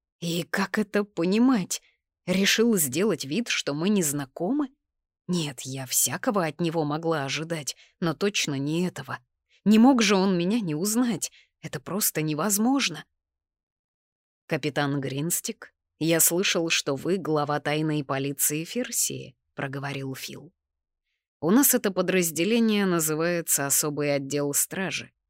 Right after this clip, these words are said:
ответил ему Кай, а у меня от его голоса мурашки побежали по всему телу.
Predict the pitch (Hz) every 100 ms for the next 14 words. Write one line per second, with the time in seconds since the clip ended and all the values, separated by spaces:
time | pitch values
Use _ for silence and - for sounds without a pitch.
0 | _ _ 139 131 143 131 131 131 131 135
1 | 135 - 190 151 - _ - 156 160 170
2 | 175 180 147 - 139 135 147 170 175 143
3 | - 143 170 202 214 170 - 143 127 139
4 | 151 175 156 135 139 - 151 165 160 156
5 | 139 143